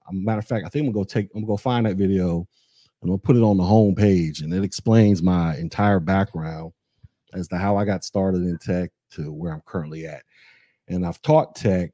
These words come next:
for, in a professional capacity, if you add up all the years, you know, between my time in the military and some things I've done here and there since I got out the military, we're talking about, about six, seven years where I've actually, you know, kinda taught this in a professional setting of sorts.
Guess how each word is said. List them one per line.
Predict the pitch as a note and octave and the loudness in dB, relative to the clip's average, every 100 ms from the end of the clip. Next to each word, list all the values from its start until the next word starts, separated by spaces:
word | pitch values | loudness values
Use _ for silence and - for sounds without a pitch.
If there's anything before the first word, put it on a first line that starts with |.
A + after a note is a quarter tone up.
| _ | _
for, | - F#2+ F2 E2 D#2+ D#2 D#2+ - _ _ _ _ _ _ _ _ _ _ _ | -10 -4 -2 -2 -4 -8 -14 -18 _ _ _ _ _ _ _ _ _ _ _
in | G#2+ | -2
a | G#2 | -2
professional | - - C#3+ C#3+ B2 A2 | -2 -2 0 0 0 -4
capacity, | - A#2+ G#2 G2+ - D2+ | -2 -2 0 -2 -6 -14
if | - | -12
you | D2 | -6
add | G#2+ | -4
up | G2+ | -2
all | G2 G2+ | -2 0
the | F2 | 0
years, | E2+ G2 E2+ D2+ C2+ D2 - _ _ _ _ _ - | 0 0 -2 -4 -14 -18 -20 _ _ _ _ _ -10
you | |
know, | D#2+ | -8
between | E2 - G#2+ | -8 -2 0
my | F#2+ | 0
time | F#2+ G#2+ G2+ | 0 -2 0
in | F#2+ | 0
the | F#2 | 0
military | G2 F#2+ A2 G2 F#2+ | 0 -2 -2 0 0
and | E2+ | -2
some | D#2+ D#2 | -6 -8
things | G2+ F#2+ | -4 -4
I've | E2+ E2+ | -4 -4
done | F#2 E2+ | -4 -2
here | F#2+ | -2
and | F2+ | -2
there | F2 | -4
since | - F2 | -8 -10
I | |
got | D#2+ F2 | -6 -4
out | F#2 - | -4 -4
the | |
military, | D#2+ D#2 - D#2 | -8 -10 -8 -10
we're | D#2+ G2 | -8 -6
talking | G#2+ F#2 F2 | -6 -6 -6
about, | D#2+ D2 D2 - _ _ _ _ _ _ - _ _ _ _ _ - | -6 -8 -10 -14 _ _ _ _ _ _ -20 _ _ _ _ _ -14
about | C3 | -12
six, | - D3 D3+ - | 0 4 4 6
seven | D3+ C#3+ | 6 8
years | B2+ D3 D#3+ D#3 A2 | 6 8 6 6 4
where | G#2 | 4
I've | |
actually, | A2+ A2+ A2+ G2 E2+ E2+ | 4 2 0 0 0 -6
you | A2 | -4
know, | E2+ D#2+ | -4 -4
kinda | B2+ F#2+ | -4 -4
taught | - A#2+ A#2 | 0 2 2
this | A2+ A2 A2 - | 2 0 -2 -10
in | G2+ G2 | -4 -2
a | F2 | -2
professional | D#2 G2 - G#2 - F#2+ | -4 -8 -2 -2 0 -2
setting | - G#2+ G#2+ | 2 2 4
of | G#2 | 2
sorts. | - A2 G#2+ G2 - | 2 4 4 2 -8